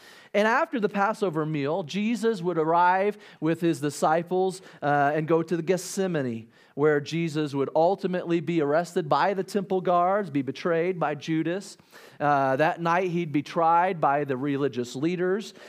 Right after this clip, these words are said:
And, uh, on that next morning, he would have a third trial to be held before the Sanhedrin in the early morning hours.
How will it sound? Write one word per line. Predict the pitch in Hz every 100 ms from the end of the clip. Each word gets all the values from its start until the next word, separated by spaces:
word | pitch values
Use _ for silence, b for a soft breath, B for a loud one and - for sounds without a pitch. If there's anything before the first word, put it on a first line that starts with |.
| B
And, | 139 143 135 135
uh, | 135 135 143
on | 147
that | 143 156
next | 151 151 165 -
morning, | 151 165 180 190 220
he | 170 151
would | 135 123 B B
have | 170 170
a | 160 143
third | - 208 202 226 208
trial | - 196 165 156 196 208
to | 160
be | 160
held | 156 175 165
before | 165 180 175
the | 147
Sanhedrin | 139 147 135 131 190 180 185 214 214 B B
in | 156 156
the | 147 -
early | 196 226 240 208
morning | 160 143 139
hours. | 131 131 123 147 196 -